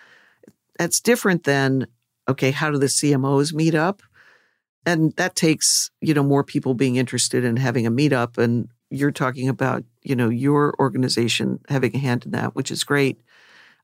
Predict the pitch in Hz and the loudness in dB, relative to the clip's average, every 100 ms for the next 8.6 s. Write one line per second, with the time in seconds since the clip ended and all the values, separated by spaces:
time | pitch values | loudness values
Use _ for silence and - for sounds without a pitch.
0 | _ - 170 185 170 160 156 214 160 - | _ -2 0 2 2 4 4 4 4 2
1 | 135 135 131 131 123 _ _ _ _ 170 | 0 2 2 2 -2 _ _ _ _ 0
2 | - 156 185 202 151 120 139 - _ _ | 0 2 2 2 0 2 -2 -4 _ _
3 | _ - 147 147 135 131 127 - 117 123 | _ -2 2 4 4 2 0 -2 -2 2
4 | 127 131 117 - 185 202 139 123 123 127 | 2 2 0 2 0 2 2 4 2 -2
5 | _ _ _ _ _ - - 147 135 131 | _ _ _ _ _ -6 0 4 4 4
6 | 123 - _ _ _ - 139 123 - 127 | 0 -4 _ _ _ 0 0 0 0 0
7 | 123 - - 135 139 170 156 131 156 190 | 0 -2 -2 -2 -2 -2 0 2 4 4
8 | 123 95 - - 156 - | 2 0 -2 0 0 -2